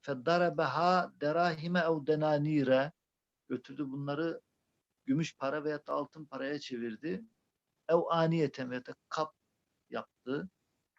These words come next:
E, alet yaptı. Lem yezul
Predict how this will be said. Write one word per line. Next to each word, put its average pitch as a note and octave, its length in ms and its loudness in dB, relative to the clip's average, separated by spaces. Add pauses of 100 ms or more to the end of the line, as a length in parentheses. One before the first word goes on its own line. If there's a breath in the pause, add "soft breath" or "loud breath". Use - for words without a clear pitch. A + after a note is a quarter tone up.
(680)
E, A#2 60 -12 (440)
alet C#3 500 0
yaptı. D3 500 -6 (120)
Lem F3 220 4 (560)
yezul D#3 540 2